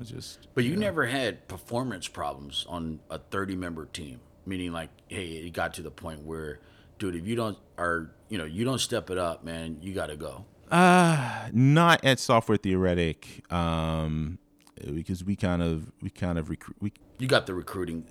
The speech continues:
Speaker 2: so
Speaker 1: Yeah,
Speaker 2: right.
Speaker 1: we screened for that.
Speaker 2: Yeah.
Speaker 1: We re-, we screened, we really did screen for that. Um, and, uh, so, so we've been fortunate. I'm not
Speaker 2: Yeah.
Speaker 1: saying that, you know, in other startups and things like that, that that's not the case.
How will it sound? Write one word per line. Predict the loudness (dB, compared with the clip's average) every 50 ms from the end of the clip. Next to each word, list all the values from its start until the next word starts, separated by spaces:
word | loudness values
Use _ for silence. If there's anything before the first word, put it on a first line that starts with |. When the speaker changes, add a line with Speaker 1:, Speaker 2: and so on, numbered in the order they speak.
| -12 -8
Speaker 2:
so | -4 -2 0 0 0 0 0
Speaker 1:
Yeah, | 0 2 4 8 8 10 10 10 10
Speaker 2:
right. | 10
Speaker 1:
we | 8 6 4
screened | 4 4 6 6 6 6 6 4
for | 2 0
that. | 0 0 -2 -2
Speaker 2:
Yeah. | -4 -4 -4 -2 0
Speaker 1:
We | 2 4 4
re-, | 4 4 2 2
we | 0 0
screened, | 0 -2 -4 -4 -2 -2
we | -2 -2
really | 0 0 -2 -2 -4
did | -4 -6 -6
screen | -6 -6 -6 -6 -6 -6
for | -6 -6
that. | -6 -6 -6 -6 -8 -10 -8 -6
Um, | -4 -4 -4 -4 -4 -4 -6 -6 -8 -10 -10 -10
and, | -6 -4 -2 0 0 -2 -2 -2
uh, | -2 -2 -2 -2 -2 -2 -4
so, | -4 -2 -2 -2 -2 -2 -2
so | -2 -2 2
we've | 6 6 8 10
been | 8 8
fortunate. | 8 6 4 4 2 2 -2 -10 -10 -8 -6
I'm | -4 -2
not | 0 2 4
Speaker 2:
Yeah. | 4 4 4
Speaker 1:
saying | 4 2
that, | 0 0 0 -2 -2
you | -4
know, | -4 -4 -4 -4
in | -4 -4
other | -4 -4 -4 -4
startups | -4 -6 -4 -4 -4 -4 -6 -6 -8
and | -10 -10
things | -10 -8 -8
like | -8 -8 -8 -6
that, | -8 -8 -8 -8
that | -10 -10
that's | -10 -10 -8 -6
not | -8 -8
the | -8 -6
case. | -4 -2 -2 -2 -2 -4 -8